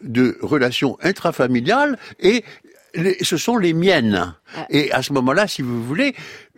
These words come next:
Speaker 1: je, j'ai joué le jeu et je suis, me suis lancé là-dedans en expliquant précisément que l'ensemble des souvenirs que j'évoque ne sont jamais ni, ni plus ni moins que des souvenirs écrans,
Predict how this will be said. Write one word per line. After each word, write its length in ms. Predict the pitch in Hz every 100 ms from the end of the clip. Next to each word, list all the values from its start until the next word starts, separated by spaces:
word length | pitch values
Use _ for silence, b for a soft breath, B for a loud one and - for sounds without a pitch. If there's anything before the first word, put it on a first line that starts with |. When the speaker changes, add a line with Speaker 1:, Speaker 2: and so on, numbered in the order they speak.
| -
Speaker 1:
je, 160 | 110 -
j'ai 240 | - 151 190
joué 260 | 190 175
le 80 | 123
jeu 380 | 101 107 143 311
et 80 | 123
je 100 | 127
suis, 180 | 131 151
me 200 | 139 151
suis 160 | 190
lancé 300 | 185 165 -
là-dedans 420 | 110 101 95 214 254 B B
en 120 | 120
expliquant 520 | 151 165 - 143 165 143
précisément 720 | 147 131 117 110 110 196 262 B B -
que 160 | - 127 B -
l'ensemble 480 | 151 185 254 240
des 140 | 143 139
souvenirs 720 | - 208 156 156 165 143 -
que 160 | 113 101
j'évoque 580 | 92 98 156 285 - - B -
ne 160 | 113 123
sont 200 | 127 120
jamais 280 | 117 143
ni, 140 | 151 117 98
ni 160 | 113
plus 160 | 113 117
ni 60 |
moins 160 | 107 175
que 120 | -
des 140 | 101 101
souvenirs 420 | - 127 117 92
écrans, 460 | 90 - - 175